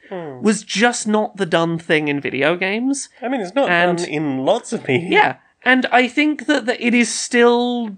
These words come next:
Speaker 2: there is still something to be said for, it is a, a strong narrative choice for a thing that was written like, there was not a plan for it to definitively have a sequel when it was written.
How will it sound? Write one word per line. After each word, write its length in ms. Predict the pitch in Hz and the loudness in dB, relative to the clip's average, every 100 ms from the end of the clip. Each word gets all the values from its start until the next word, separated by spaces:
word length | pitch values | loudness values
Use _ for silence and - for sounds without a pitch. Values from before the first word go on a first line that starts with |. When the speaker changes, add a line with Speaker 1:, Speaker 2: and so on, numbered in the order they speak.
| _ - | _ -12
Speaker 2:
there 340 | 226 226 233 | -2 2 4
is 100 | 226 | 2
still 200 | - 254 | 0 0
something 360 | 247 240 226 196 | 0 -2 -2 -4
to 80 | |
be 140 | 202 190 | -2 -2
said 300 | - 170 160 | 2 0 0
for, 520 | - 151 139 135 131 - | -4 0 2 0 -2 0
it 140 | 165 | 2
is 160 | 160 165 | 2 4
a, 680 | 160 151 147 147 147 151 _ _ _ _ _ _ - | 4 4 2 0 -2 -4 _ _ _ _ _ _ -4
a 80 | 185 | -4
strong 1080 | 185 - - 196 214 226 226 233 226 226 185 | -2 -8 -8 -2 2 2 0 -2 -2 -4 -2
narrative 560 | 185 185 180 180 170 165 | 2 2 0 -2 -4 -2
choice 600 | - 156 151 - - - - | -4 -2 -2 -4 -8 -10 -4
for 160 | 180 | -2
a 60 | 165 | 0
thing 440 | - 180 170 165 | 0 0 0 -2
that 220 | 165 151 | 0 0
was 240 | 160 156 143 | -2 -6 -4
written 460 | 151 143 156 143 143 _ _ _ 202 | -8 -6 -6 -6 -8 _ _ _ -4
like, 140 | 190 | 2
there 120 | 240 | 2
was 260 | 233 262 220 | 2 0 0
not 200 | 240 226 | -2 0
a 60 | 220 | -2
plan 480 | 220 208 190 180 | 2 2 2 -2
for 300 | 175 - 175 165 | -4 0 2 0
it 240 | - - - | -4 -16 -8
to 260 | 185 160 | -6 -4
definitively 640 | 135 165 175 147 143 143 143 | -2 -2 0 0 -2 -4 -4
have 180 | 139 | -4
a 40 | 139 | -6
sequel 340 | - 131 143 | -8 -8 -6
when 140 | 131 123 | -6 -8
it 80 | 117 | -8
was 120 | 135 | -2
written. 440 | 220 220 247 247 | -2 -2 -4 -4